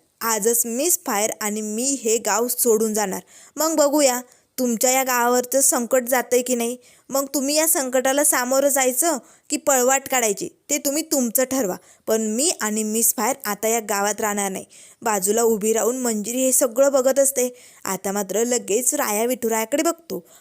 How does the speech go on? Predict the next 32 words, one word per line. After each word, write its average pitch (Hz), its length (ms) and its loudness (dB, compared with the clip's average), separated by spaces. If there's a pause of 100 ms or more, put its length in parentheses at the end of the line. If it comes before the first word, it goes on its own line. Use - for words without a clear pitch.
हात 226 320 -2
जोडतो, 240 520 2
विठुरायाचं 233 560 0
दर्शन 262 440 -2
घेतो 247 240 0
आणि 247 180 -2
मला 254 120 -2
लागते, 254 300 0
"हे 262 60 4
विठुराया, 233 500 -2 (420)
या 269 120 2
पंढरपुरातील 262 880 0
लोकांची 247 420 0
काळजी 240 460 0
घे 262 120 0
रे 254 100 2
बाबा. 202 220 -2 (340)
आता 208 300 -4
यांची 240 340 0
काळजी 220 440 0
घेण्यासाठी 277 480 0
हा 277 220 -2
राया 269 220 2
इकडे 254 340 0
नाहीये, 214 240 -4 (340)
पण 214 100 0
आता 202 200 -2
ही 233 180 -2
जबाबदारी 233 540 0
तुझ्यावरती 247 600 0
देतोय 247 340 2
राया," 185 180 -4